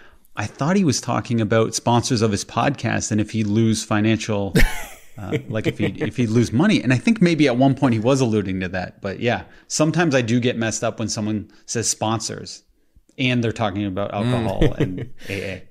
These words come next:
Speaker 1: Yeah.
Speaker 2: Just because
Speaker 1: Anyway.
Speaker 2: you're so obsessed with sponsors, getting sponsors for this family tree,
Speaker 1: Well,
Speaker 2: right?
Speaker 1: well, I d-, well, I do. <laughs> Yes. And I do think about, you know,
Speaker 2: <laughs>
Speaker 1: sometimes, like, we had Kirk Cameron on, uh, an episode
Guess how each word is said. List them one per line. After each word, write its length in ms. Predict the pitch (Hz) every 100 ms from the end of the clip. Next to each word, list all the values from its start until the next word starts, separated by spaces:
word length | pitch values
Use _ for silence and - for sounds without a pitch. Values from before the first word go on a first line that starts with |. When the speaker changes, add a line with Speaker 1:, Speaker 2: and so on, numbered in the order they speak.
| -
Speaker 1:
Yeah. 160 | 104 104
Speaker 2:
Just 200 | 117 143
because 140 | 139 147
Speaker 1:
Anyway. 80 |
Speaker 2:
you're 80 | 139
so 200 | 135 135
obsessed 460 | 120 - 117 117 -
with 240 | 117 -
sponsors, 540 | - 98 98 - - -
getting 200 | 104 95
sponsors 420 | - 92 101 98
for 280 | - 95 90
this 180 | 98 95
family 260 | 95 95
tree, 220 | 92 104 -
Speaker 1:
Well, 180 | 226 123
Speaker 2:
right? 80 |
Speaker 1:
well, 160 | 175 190
I 80 | 151
d-, 120 | 135 -
well, 220 | 160 165
I 80 | 156
do. 360 | 131 165 196 - -
<laughs> 20 |
Yes. 500 | 117 123 101 110 - -
And 220 | 147 160
I 80 | 143
do 260 | 117 151
think 360 | 175 - 131 123
about, 500 | 123 117 117 113 113 - - - - -
you 100 | 117
know, 220 | 98 98
Speaker 2:
<laughs> 140 | - 117
Speaker 1:
sometimes, 480 | 101 110 104 98
like, 120 | 127 110
we 140 | 135
had 140 | 131 104
Kirk 300 | - 127 -
Cameron 400 | - 127 120 98
on, 280 | 87 85 - -
uh, 160 | 110 101
an 120 | 107 107
episode 560 | - 101 - 98 90